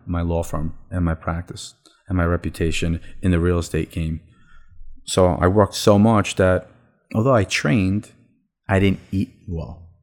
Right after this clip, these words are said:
And for those of you who know, and Jordan would be a great example, and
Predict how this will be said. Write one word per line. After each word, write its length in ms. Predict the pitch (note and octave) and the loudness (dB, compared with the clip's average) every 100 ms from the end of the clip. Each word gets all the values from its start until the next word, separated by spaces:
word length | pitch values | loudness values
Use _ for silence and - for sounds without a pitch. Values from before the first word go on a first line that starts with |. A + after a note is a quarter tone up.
| _ _ _ - | _ _ _ -4
And 120 | F#2+ | -2
for 100 | F#2+ | 2
those 180 | G2+ G2+ | 2 2
of 120 | F#2+ | 2
you 80 | F#2+ | 2
who 100 | G#2 | 4
know, 260 | C3 A#2+ G2+ | 4 4 2
and 220 | F#2 F#2 | -2 -2
Jordan 260 | F#2 F2+ E2+ | 0 0 0
would 40 | |
be 140 | F2+ | 0
a 40 | F2 | 0
great 220 | F2+ F#2 | 0 0
example, 420 | F2+ G2+ G#2+ - F#2 | 0 0 0 2 0
and 200 | F2+ | 0